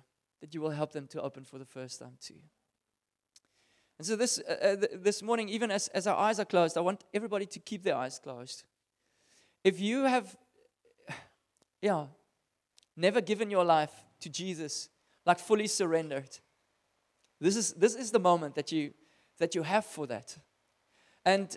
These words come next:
and receiving, um, the Lord is not like, um, receiving a slave,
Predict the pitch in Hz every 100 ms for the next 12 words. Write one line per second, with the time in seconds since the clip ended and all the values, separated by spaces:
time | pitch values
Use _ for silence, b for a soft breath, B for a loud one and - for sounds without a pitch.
0 | - 208 214 - 262 277 277 247 - -
1 | 180 190 180 185 202 220 202 - 180 202
2 | 208 233 - 208 190 - - _ _ _
3 | _ _ _ 165 165 170 170 - 220 202
4 | 180 - - 208 190 147 131